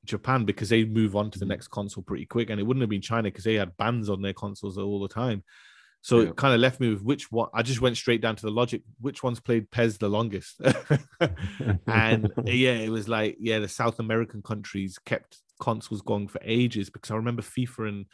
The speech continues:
Speaker 1: pez versions coming out for years and years, and I thought it can only be Brazil or Argentina
Speaker 2: It
Speaker 1: or
Speaker 2: only
Speaker 1: Colombia or some
Speaker 2: be
Speaker 1: shit.
Speaker 2: Brazil. You know, the innovative, innovators of football and some of the best surgeons in the world. But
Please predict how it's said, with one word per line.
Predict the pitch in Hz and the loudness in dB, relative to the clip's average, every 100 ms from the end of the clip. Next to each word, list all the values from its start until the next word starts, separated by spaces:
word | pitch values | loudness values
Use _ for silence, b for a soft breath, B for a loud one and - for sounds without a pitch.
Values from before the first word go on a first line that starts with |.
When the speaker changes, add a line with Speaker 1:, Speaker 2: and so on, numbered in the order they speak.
| B B B _ _ _ - | B B B _ _ _ 2
Speaker 1:
pez | 131 127 | 4 4
versions | 117 117 110 107 101 | 4 2 2 -2 -10
coming | - 110 113 | -10 -8 -6
out | 104 | -6
for | - | -6
years | 90 110 117 117 107 | -8 -4 -2 -2 -4
and | 101 | -4
years, | 117 123 | -2 -2
and | 113 | -2
I | |
thought | 101 104 | -4 -6
it | - | -6
can | 120 | -4
only | 127 127 | 0 0
be | 98 139 113 95 _ _ - | 2 0 0 -6 _ _ -20
Brazil | 127 110 101 104 104 98 | -8 -4 -2 0 0 0
or | 95 101 98 | -2 -2 -2
Argentina | 98 95 98 - 104 101 | -4 -6 -8 -8 -6 -2
Speaker 2:
It | 98 | -2
Speaker 1:
or | 98 | -2
Speaker 2:
only | 90 | -2
Speaker 1:
Colombia | 104 101 113 101 98 | 2 4 4 4 2
or | |
some | 90 92 | 0 2
Speaker 2:
be | 90 | 0
Speaker 1:
shit. | - - | -4 -4
Speaker 2:
Brazil. | 85 82 78 - 82 82 80 76 b b b b - | -2 0 -2 -6 -2 -2 -2 -6 b b b b -8
You | 87 | -4
know, | 85 | -2
the | 87 | -2
innovative, | 101 95 - 98 98 - | 0 0 0 0 0 -4
innovators | 104 104 98 98 101 92 | -4 0 0 0 -2 -2
of | 87 - | -4 -2
football | 123 - 110 107 101 | -6 -2 0 2 2
and | 87 | -2
some | 90 | -4
of | 85 | -4
the | 82 92 | -2 -2
best | 98 | -2
surgeons | - 87 95 90 90 | 0 0 2 -2 -2
in | - 87 | -6 -6
the | |
world. | 85 85 76 76 - | -4 -4 -4 -6 -8
But | - | -10